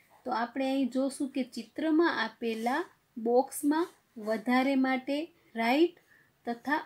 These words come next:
ઓછા માટે ચોકડી કરો. તો અહીં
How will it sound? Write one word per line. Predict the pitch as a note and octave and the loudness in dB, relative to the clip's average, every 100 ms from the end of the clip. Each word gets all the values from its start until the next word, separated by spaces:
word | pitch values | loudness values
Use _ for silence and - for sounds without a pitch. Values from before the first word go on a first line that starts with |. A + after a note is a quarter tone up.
| _ | _
ઓછા | - B3+ - D4 C#4+ | -2 -2 -2 -2 2
માટે | B3 A#3 G#3+ C#4 E4+ - - | 0 -2 -6 -4 -4 -4 -6
ચોકડી | A3+ - B3 E4 G4 _ _ _ - | -6 -4 0 0 0 _ _ _ 0
કરો. | B3+ A#3 F3+ _ _ _ | 2 2 -6 _ _ _
તો | A#3+ | -4
અહીં | - C4 D4+ | -2 -2 -2